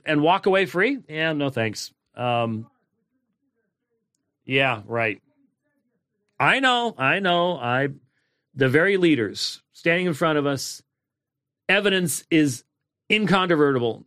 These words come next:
and they just lie through their teeth. I don't trust them as far as I can. So if they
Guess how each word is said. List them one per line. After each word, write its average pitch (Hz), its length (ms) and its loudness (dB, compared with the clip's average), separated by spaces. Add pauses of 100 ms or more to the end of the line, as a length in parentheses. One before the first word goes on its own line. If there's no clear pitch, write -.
and 127 120 -4
they 113 80 0
just 107 220 -4
lie 127 260 0
through 123 140 -8
their 113 120 0
teeth. 98 280 -8
I 127 80 -4
don't 175 140 -4
trust 151 240 -2
them 151 60 -2
as 135 80 -4
far 147 160 -2
as 147 100 0
I 147 80 0
can. 139 120 -8 (220)
So 180 420 0 (1120)
if 135 160 2
they 180 180 2